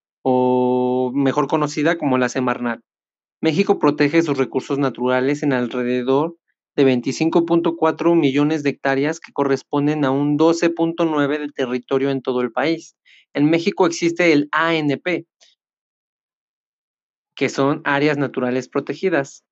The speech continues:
que incluyen territorios acuáticos y terrestres y se orientan en la conservación de su biodiversidad, servicios ecosistemáticos y culturales. Una de las características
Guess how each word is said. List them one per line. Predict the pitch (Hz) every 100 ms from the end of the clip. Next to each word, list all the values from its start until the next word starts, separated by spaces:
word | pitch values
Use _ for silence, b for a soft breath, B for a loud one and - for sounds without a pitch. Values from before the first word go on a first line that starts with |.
| _
que | 143
incluyen | 139 131 160 185 190
territorios | 165 131 131 147 147
acuáticos | 147 - 147 143 147 165 165
y | 165
terrestres | - 131 139 135 - 165
y | 170 165
se | 151 151 - _ _
orientan | - 143 143 147 147 165
en | 160
la | 139
conservación | 123 127 123 127 127 - 143 147
de | 147
su | 147 139
biodiversidad, | 139 151 160 170 175 175 170 185 160 170 185 _ -
servicios | 160 139 147 147 156
ecosistemáticos | 151 160 151 151 151 156 151 151 147 170 170
y | - 147
culturales. | - 147 143 147 151 165 170 139 - _ _ B B B B -
Una | 175 214
de | 214
las | 170 143 -
características | 143 139 127 143 147 147 165 175 175 -